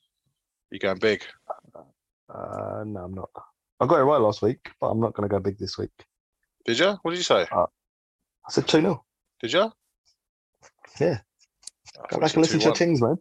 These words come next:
Speaker 1: I thought you said
Speaker 2: Everyone else
Speaker 1: two one.
Speaker 2: said two one. You said three nil. Everyone said two one. I said two nil.
Speaker 1: Oh, okay.
Speaker 2: Um,
Speaker 1: Ramsey, what are you saying? Oh, did you even, you didn't say one, did you, Jay?
Speaker 2: <laughs> I
Speaker 1: I
Speaker 2: don't
Speaker 1: didn't
Speaker 2: know, I
Speaker 1: even,
Speaker 2: got
Speaker 1: I
Speaker 2: one.
Speaker 1: wasn't even interested. What are you
Speaker 2: No,
Speaker 1: saying, Jay?
Speaker 2: no,
Speaker 1: Say,
Speaker 2: fuck you.
Speaker 1: say a score, innit?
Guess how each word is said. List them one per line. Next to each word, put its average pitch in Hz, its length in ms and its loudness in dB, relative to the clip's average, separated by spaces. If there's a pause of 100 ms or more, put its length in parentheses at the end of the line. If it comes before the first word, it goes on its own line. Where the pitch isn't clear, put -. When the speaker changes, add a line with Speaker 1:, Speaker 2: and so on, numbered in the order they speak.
(640)
Speaker 1:
I 107 60 -4
thought - 100 -6
you 117 80 -6
said 135 80 2
Speaker 2:
Everyone 160 200 4
else 151 120 2
Speaker 1:
two - 20 2
one. 107 100 2
Speaker 2:
said 104 60 -12 (100)
two 104 60 0
one. 135 180 -2 (640)
You 143 80 0
said 160 180 0
three 139 200 2
nil. 127 200 4
Everyone 135 200 0
said 127 180 -4
two 120 180 0
one. 117 120 0
I 117 60 -2
said 107 200 -8
two 107 140 -8
nil. 104 220 -6 (420)
Speaker 1:
Oh, 92 240 -8
okay. - 180 -8 (200)
Speaker 2:
Um, 123 100 6
Speaker 1:
Ramsey, 131 180 2
what 107 60 0
are - 20 -2
you 107 60 -4
saying? 95 280 -2 (460)
Oh, 104 80 0
did 110 100 -2
you 127 60 2
even, 123 220 -2
you 131 100 -4
didn't 127 180 -4
say 123 140 2
one, 104 140 0
did 90 120 -8
you, 85 60 -10
Jay? 98 180 -2 (100)
Speaker 2:
<laughs> - 120 -16
I - 640 0 (140)
Speaker 1:
I 160 120 2 (400)
Speaker 2:
don't 131 120 4
Speaker 1:
didn't - 20 0
Speaker 2:
know, 127 60 4 (100)
I - 40 4
Speaker 1:
even, 113 100 2
Speaker 2:
got 117 60 2
Speaker 1:
I - 20 2
Speaker 2:
one. 120 100 2
Speaker 1:
wasn't 123 220 2
even 120 120 2
interested. 101 480 -2 (680)
What 127 120 2
are 131 40 4
you 139 40 4
Speaker 2:
No, 131 60 4
Speaker 1:
saying, 127 200 4
Jay? 101 100 0
Speaker 2:
no, 107 40 0
Speaker 1:
Say, 143 220 2
Speaker 2:
fuck 139 240 -2
you. 131 60 0
Speaker 1:
say 143 120 4
a 143 40 0
score, 165 340 2
innit? 135 140 0